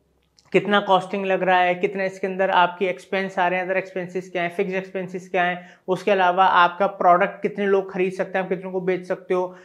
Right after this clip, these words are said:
तो टोटल आपको एक साल में इतना कॉस्ट आएगा और एक साल के अंदर इतना आपको रेवेन्यू आएगा, तो इतना आपको प्रॉफिट आ सकता है। या फिर आप ब्रेक इवन पे कब तक आ सकते हो कि जहाँ पर लॉस और जो, जहाँ पर आपका जो कॉस्ट है और जो रेवेन्यू है वो बैलेंस हो जाए, ठीक है।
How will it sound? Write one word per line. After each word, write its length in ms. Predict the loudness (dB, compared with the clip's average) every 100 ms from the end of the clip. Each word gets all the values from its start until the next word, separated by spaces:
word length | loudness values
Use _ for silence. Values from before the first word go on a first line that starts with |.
| _ -8
तो 60 |
टोटल 500 | -2 8 8 8 6
आपको 500 | 4 4 4 4 4
एक 180 | 2 -2
साल 200 | 0 -2
में 120 | -2
इतना 220 | -8 -8
कॉस्ट 420 | -8 -2 -4 0 2
आएगा 360 | 2 4 2
और 240 | 2 0 -2
एक 140 | -2
साल 140 | -6
के 60 | -6
अंदर 160 | -8 -8
इतना 260 | -8 -4
आपको 180 | -4 -2
रेवेन्यू 440 | -4 -4 -8 -4
आएगा, 300 | -4 -2 -2
तो 180 | -2 -2
इतना 240 | -6 -4 -6
आपको 180 | -6
प्रॉफिट 360 | -4 -4 -2 -2
आ 60 | -2
सकता 360 | -4 -2 4
है। 100 | 4 2 -14 _ 0
या 340 | 6 8 6
फिर 360 | 0 4 4 4
आप 420 | 4 6 6 6
ब्रेक 480 | 0 2 6 6 6
इवन 200 | 0 0
पे 120 | -2
कब 160 | -2 0
तक 80 | 2
आ 100 | 2
सकते 280 | 0 -2 -2
हो 80 | -2
कि 120 | -4
जहाँ 200 | -2 -2
पर 220 | 0 0
लॉस 280 | 4 6 4
और 400 | 4 2 2 0
जो, 400 | -2 0 0 -2 -12 _ -2
जहाँ 300 | 0 2 4
पर 80 | 6
आपका 200 | 4 4
जो 80 | -2
कॉस्ट 520 | 2 6 8 6 -2
है 100 | 2
और 200 | 2 2
जो 60 | 0
रेवेन्यू 460 | 0 -2 -2 -2
है 220 | 0 0
वो 260 | 2 4 4
बैलेंस 520 | 4 2 4 4 0
हो 100 | -4
जाए, 240 | -2 -4 0
ठीक 120 | 2
है। 80 | 2